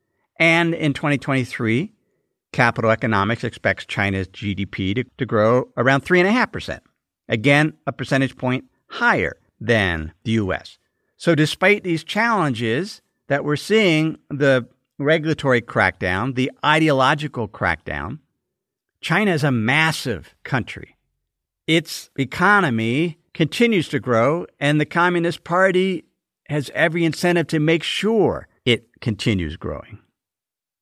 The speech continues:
At the same time, if we look at valuations of Chinese stocks, they're cheaper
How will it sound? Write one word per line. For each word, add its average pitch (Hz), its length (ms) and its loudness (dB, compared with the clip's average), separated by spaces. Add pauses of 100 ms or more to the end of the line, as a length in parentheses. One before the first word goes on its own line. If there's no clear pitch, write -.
(160)
At 127 100 -2
the 139 100 0
same 254 220 2
time, 151 220 2
if 156 120 0
we 147 80 2
look 151 200 2
at 151 80 -4
valuations 139 1000 0 (180)
of 123 180 0
Chinese 104 420 0
stocks, 104 600 -4 (720)
they're 160 480 2 (140)
cheaper - 600 -2